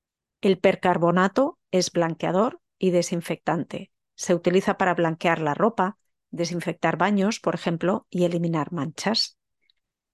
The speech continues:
El limón natural es desinfectante y desodorante y aporta olor a fresco. Se utiliza para limpiar manchas de líquidos que dejan mal olor. Por ejemplo, para eliminar manchas de café o para limpiar el microondas, que es un espacio cerrado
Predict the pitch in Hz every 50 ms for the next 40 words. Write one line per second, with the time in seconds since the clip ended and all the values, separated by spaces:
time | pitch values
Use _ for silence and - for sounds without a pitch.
0 | _ _ 208 202 202 202 196 226 247 254 262 262 262 - 214 208 233 262 277 302
1 | - - _ _ _ - 196 190 - - - - _ _ - 170 160 - 180 175
2 | - 196 180 170 - 190 165 - _ - 208 220 233 226 - 269 285 339 - _
3 | _ _ _ 196 190 175 175 180 170 - - 170 160 175 165 175 175 165 165 -
4 | 175 170 - _ _ - 185 175 170 - 170 160 - - 202 202 180 170 190 185
5 | 175 156 - - 208 226 226 214 - - - - - _ _ _ _ - - _
6 | _ - - 202 196 190 - 202 220 220 - 233 233 226 220 220 214 208 202 180
7 | 185 175 170 180 175 185 202 208 - - 220 208 - - 175 180 185 220 220 -
8 | 247 240 254 254 254 - - - - 175 180 185 - - 190 190 180 175 175 175
9 | 175 170 160 170 165 165 - - _ _ _ _ _ _ _ _ _ _ _ _
10 | _ - 175 175 - 202 190 185 - 170 165 170 - 156 156 151 160 175 170 170
11 | 175 175 175 180 175 175 165 165 165 - - 147 - - - - - - - -
12 | 208 214 220 214 - _ _ _ _ - 170 165 151 147 160 170 175 175 165 -
13 | 180 175 180 175 170 165 170 165 - - 180 190 190 175 170 170 - - - 175
14 | - 185 180 175 165 - - 170 160 - - 160 - - 143 - - 170 170 170
15 | 165 190